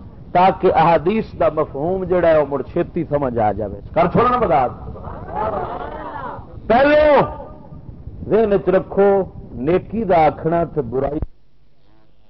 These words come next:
جتھے طاقت ہووے تے فتنے دا خوف خطرہ نہ ہووے کہ ہاتھ نال روک لواں گا، فتنہ نہیں پوے گا،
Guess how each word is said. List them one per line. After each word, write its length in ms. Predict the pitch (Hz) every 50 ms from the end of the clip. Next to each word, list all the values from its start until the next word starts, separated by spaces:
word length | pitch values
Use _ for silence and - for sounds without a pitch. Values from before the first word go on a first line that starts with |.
| - - - - - - - - - - - - - - - - - - - - - - - - - - - - - -
جتھے 440 | 165 214 - - - - 226 240 226 - -
طاقت 520 | 202 185 190 - - - 226 226 - -
ہووے 440 | 165 170 202 214 208 214 220 220 220 - -
تے 80 | 196 170 - - -
فتنے 380 | 170 156 - 185 180 196 196
دا 200 | 185 170 165 151
خوف 560 | 143 - - 143 147 156 160 156 - - -
خطرہ 360 | - 143 127 - 147 147 139 131 113 113
نہ 80 | 139
ہووے 460 | 160 147 156 170 170 170 175 180 180 - -
کہ 80 | 156 139
ہاتھ 380 | - 127 135 165 175 - - -
نال 320 | 139 135 135 127 - 104
روک 300 | 107 131 160 170 - -
لواں 300 | 165 160 165 165 170 170 165
گا، 140 | 160 170 165
فتنہ 420 | 151 - - 135 - - 135 143 131 113 101 104
نہیں 140 | 147 196 - -
پوے 240 | 160 135 120 110 98 87
گا، 80 | 92